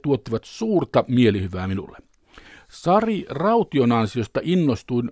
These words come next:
muun muassa Claudio Monteverdin teoksista ja elämästä ja kävin jo kirjastossa lainaamassa aineistoa. Näin Yle Ra-, Radio yksi saa minut liikkeelle kohti uusia elämyksiä ja tutustumaan uusiin mielenkiintoisiin tuttavuuksiin,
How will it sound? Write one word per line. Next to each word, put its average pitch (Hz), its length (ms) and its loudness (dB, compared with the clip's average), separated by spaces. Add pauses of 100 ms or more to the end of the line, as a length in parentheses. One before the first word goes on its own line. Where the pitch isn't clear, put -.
muun 139 200 4
muassa 123 340 0
Claudio 139 380 2
Monteverdin 139 720 2
teoksista 123 580 0 (200)
ja 196 200 2
elämästä 117 580 4 (320)
ja 190 80 0
kävin 123 440 4
jo 196 100 6
kirjastossa 156 840 2
lainaamassa 131 540 4
aineistoa. - 680 0 (760)
Näin 220 200 4
Yle 117 200 2
Ra-, 185 280 -2
Radio 185 280 4
yksi 190 320 -2 (100)
saa 160 200 4
minut 113 240 -2
liikkeelle 180 460 2
kohti - 360 -4 (120)
uusia 139 640 0
elämyksiä 113 580 2
ja 117 100 0
tutustumaan 120 580 -4
uusiin 131 340 -4
mielenkiintoisiin 143 840 2
tuttavuuksiin, 123 800 0